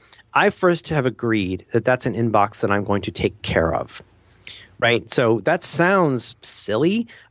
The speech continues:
but there's so many things that we're worried about checking on but we haven't fully accepted. And e-, even if we have fully accepted it, we have not committed ourselves to spending time to do it well,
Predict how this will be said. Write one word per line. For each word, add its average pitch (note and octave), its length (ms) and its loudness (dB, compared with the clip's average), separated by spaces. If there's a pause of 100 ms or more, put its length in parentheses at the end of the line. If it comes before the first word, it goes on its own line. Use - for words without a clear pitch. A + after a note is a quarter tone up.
but C3+ 180 2
there's C3 180 4
so D3+ 200 2
many E3+ 260 4
things D3 460 2
that A2+ 180 2
we're G#2+ 320 4 (600)
worried D3+ 440 2
about A2+ 300 2
checking - 400 0
on F#2+ 380 -2 (180)
but B2 120 2
we B2+ 100 2
haven't C#3+ 300 0
fully C#3 400 4
accepted. A2+ 600 0 (240)
And B2 160 2
e-, C3+ 140 4
even E3 180 4
if D#3+ 100 -2
we D3 80 2
have C3+ 200 2
fully C3+ 240 2
accepted A2+ 380 0
it, A2 120 2
we A2+ 120 0
have A#2 160 0
not A#2 140 2
committed A#2 360 2
ourselves G2 420 2
to - 60 -12
spending G2 300 0
time F#2+ 160 -2
to F2+ 80 -2
do F#2 140 4
it F#2 80 2
well, D3 320 2